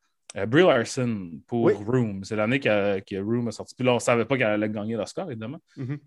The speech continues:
Speaker 1: Puis, tu sais, ils nous ont mis toutes de, des dudes barbus avec des bedaines puis des hoodies dans une
Speaker 2: <laughs>
Speaker 1: chambre d'hôtel, tu sais. Puis elle est rentrée, puis elle était toute maquillée. Elle avait comme une robe parce que, tu sais, on, elle, ils ont rentré comme entre deux, euh,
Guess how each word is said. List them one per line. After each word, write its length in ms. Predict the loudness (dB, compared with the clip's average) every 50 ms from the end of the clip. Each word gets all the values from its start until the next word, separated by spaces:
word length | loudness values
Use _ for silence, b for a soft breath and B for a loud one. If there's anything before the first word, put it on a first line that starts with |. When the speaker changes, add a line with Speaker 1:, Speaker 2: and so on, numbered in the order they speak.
| _ _
Speaker 1:
Puis, 220 | -2 0 0 0 0
tu 20 | 2
sais, 80 | 2 4
ils 60 | 4
nous 200 | 4 4 4 4
ont 200 | 6 6 6 4
mis 320 | 4 4 2 2 2 0
toutes 280 | 2 0 0 0 0 0
de, 720 | 2 2 4 4 4 2 2 2 2 0 0 -2 -4 -8 -8
des 200 | -4 -4 -2 0
dudes 260 | 4 6 6 6 8
barbus 420 | 6 4 4 4 2 0 2 4
avec 140 | 4 4 4
des 100 | 4 2
bedaines 420 | 4 4 4 6 6 4 4 4 2
puis 100 | 0 0
des 160 | 0 2 2
hoodies 260 | 2 2 2 2 2
dans 160 | 2 2 0
une 200 | 0 -2 -4 -4 -2
Speaker 2:
<laughs> 20 |
Speaker 1:
chambre 360 | 0 0 0 2 2 2 2
d'hôtel, 460 | 2 2 2 4 4 4 6 4 4
tu 60 | 2 2
sais. 180 | 0 0 0 b b b b b b b b
Puis 120 | 2 6 6
elle 120 | 8 8
est 180 | 8 8 8 6
rentrée, 380 | 4 4 4 4 4 4 4
puis 120 | 4 2 0
elle 40 |
était 180 | 2 0 -2 -2 -2
toute 180 | -4 -4 -2 0
maquillée. 360 | 0 0 2 2 4 6 6
Elle 100 | 6 6
avait 180 | 4 4 4 4
comme 200 | 4 4 4 4
une 120 | 2 2
robe 360 | 2 4 4 4 4 2 0 -6
parce 140 | -8 -8
que, 60 | -8 -10
tu 140 | -8 -8
sais, 60 | -8 -8 -6 -6
on, 140 | -6 -6 -4 -2
elle, 160 | -2 -2 -2 0
ils 260 | -2 0 0 0 0 0
ont 300 | 2 2 0 0 -2 -2
rentré 380 | -2 0 0 0 0 -2 -4 -2
comme 180 | 0 0 0 0
entre 260 | 0 0 0 0 0 -2
deux, 400 | 0 4 4 6 6 6 6 6
euh, 340 | 6 4 4 2 -2 -4